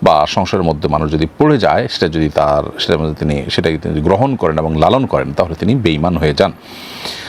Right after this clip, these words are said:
আহ, অতএব আপনার সংশয় থাকার কারণে আপনি ইমানদার ছিলেন না। পরবর্তীতে আপনি বলেছেন যে আপনি আপনার ভুল, আহ, এটা বুঝতে পেরেছেন এবং ভুল বুঝে আপনি, আহ, এখন পরিপূর্ণ ইসলামে যদি এসে থাকেন এবং ইসলামের প্রতি পরিপূর্ণ দৃঢ় বিশ্বাস আপনার থাকে,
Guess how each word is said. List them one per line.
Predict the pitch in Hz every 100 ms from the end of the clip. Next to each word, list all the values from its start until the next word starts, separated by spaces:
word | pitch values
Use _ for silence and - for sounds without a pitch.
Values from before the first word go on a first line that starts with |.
| - - -
আহ, | 87 82
অতএব | 170 180 160
আপনার | 139 170 123 151
সংশয় | - 156 147 160
থাকার | 143 135
কারণে | 135 127
আপনি | 131 123
ইমানদার | 110 101 101
ছিলেন | 98 - 131
না। | 107
পরবর্তীতে | 175 175 131 117 113
আপনি | 104 98
বলেছেন | 92 92 101
যে | 98
আপনি | 95 95
আপনার | 85 87
ভুল, | 78 85 82 80 78 -
আহ, | 98 80
এটা | 87 87 78 76 73 -
বুঝতে | 87 92 -
পেরেছেন | 95 113 - 170 185 - - - - -
এবং | 95 92 85
ভুল | 110 110 98
বুঝে | 92 123 113 123 90 127 185
আপনি, | 107 - 139 101 113 185 - - - - -
আহ, | - 82 78 73 73 -
এখন | 113 90 80
পরিপূর্ণ | 104 104 123 123
ইসলামে | 90 - 76 76
যদি | 71 78
এসে | 139 - 123
থাকেন | 80 78 131
এবং | 131 95 87
ইসলামের | - 80 78 73
প্রতি | - 76
পরিপূর্ণ | 76 76 78
দৃঢ় | 73 - 78
বিশ্বাস | - - 151 143
আপনার | - - 127
থাকে, | - 123 175